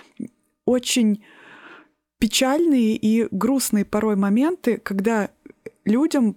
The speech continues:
по сути, иногда не хватает простого человеческого тепла,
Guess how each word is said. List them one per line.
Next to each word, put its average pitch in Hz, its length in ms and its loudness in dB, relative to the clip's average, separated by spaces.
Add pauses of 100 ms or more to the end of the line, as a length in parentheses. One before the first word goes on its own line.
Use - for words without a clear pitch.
по 208 120 -2
сути, 262 540 -2
иногда 202 300 0
не 294 100 2
хватает 220 380 -4
простого 208 400 -4
человеческого 185 680 -4
тепла, 226 580 -2